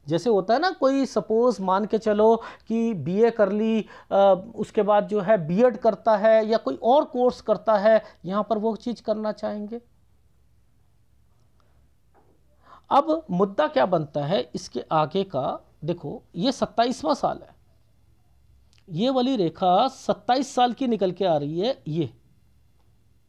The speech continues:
ठीक है, अब ये काली, काला है ना, ये काला है ना,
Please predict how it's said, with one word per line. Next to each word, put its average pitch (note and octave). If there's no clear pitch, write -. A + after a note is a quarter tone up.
ठीक G#3
है, -
अब C4
ये D#4+
काली, A#3+
काला G#3+
है C4+
ना, E4
ये A#3
काला A#3
है C4+
ना, E4